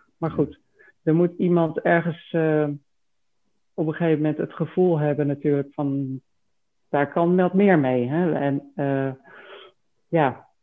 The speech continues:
Speaker 1: ik weet vaak wel iets te, te bedenken op een plek met meerdere mensen die daar dan ook wonen of werken of op school zitten of in die instelling waar het dan ook, eh, is. Of,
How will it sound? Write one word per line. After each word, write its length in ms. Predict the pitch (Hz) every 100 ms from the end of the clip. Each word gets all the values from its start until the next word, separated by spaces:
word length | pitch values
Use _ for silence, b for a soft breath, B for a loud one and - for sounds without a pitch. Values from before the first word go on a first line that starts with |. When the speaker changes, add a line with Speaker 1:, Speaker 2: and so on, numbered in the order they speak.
| _ _ _ _ _ _
Speaker 1:
ik 200 | - 160
weet 240 | 160 156 156
vaak 240 | 165 156
wel 440 | 151 160 160 160 175
iets 280 | 165 - -
te, 640 | 156 147 147 143 139 135 131 - _ -
te 80 |
bedenken 640 | 143 151 196 208 165 160 208
op 140 | 175 -
een 180 | 139
plek 420 | - 165 196 - - _ -
met 360 | 160 180 185
meerdere 420 | 175 165 160 156 156
mensen 440 | 156 156 156 151
die 160 | 151 143
daar 220 | 147 147
dan 160 | 147
ook 180 | 143 147 156
wonen 420 | 156 156 156 156
of 140 | 160 143
werken 460 | 147 147 147 -
of 100 | -
op 160 | 202 -
school 360 | - 147 143
zitten 580 | 139 147 139 - 143 139
of 220 | 147 151 _ b b b _ _
in 140 | - 160
die 160 | 165
instelling 720 | 165 170 160 - 151 143 147
waar 200 | 147 147
het 120 | 147
dan 180 | 151 139
ook, 260 | 139 139 -
eh, 360 | 139 135 135
is. 360 | 233 185 185 -
Of, 180 | 226 -